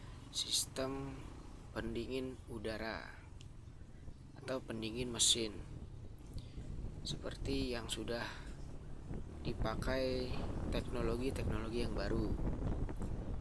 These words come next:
Tapi itu bisa teratasi dengan teknologi-teknologi yang mumpuni dan dapat diaplikasikan ke motor Scorpio.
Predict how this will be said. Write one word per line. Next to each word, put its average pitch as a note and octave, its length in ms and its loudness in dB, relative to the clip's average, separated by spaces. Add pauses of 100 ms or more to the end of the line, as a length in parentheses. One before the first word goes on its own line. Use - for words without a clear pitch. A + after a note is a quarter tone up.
(180)
Tapi F3 240 4
itu E3 160 6
bisa C3+ 240 4
teratasi B2 640 2 (1600)
dengan E3+ 400 4
teknologi-teknologi D3 1200 4
yang C#3 400 2 (640)
mumpuni C#3+ 640 8 (320)
dan A2+ 240 2
dapat A2+ 320 6 (160)
diaplikasikan C3 960 4
ke C3 160 6
motor B2+ 480 2
Scorpio. G#2+ 720 6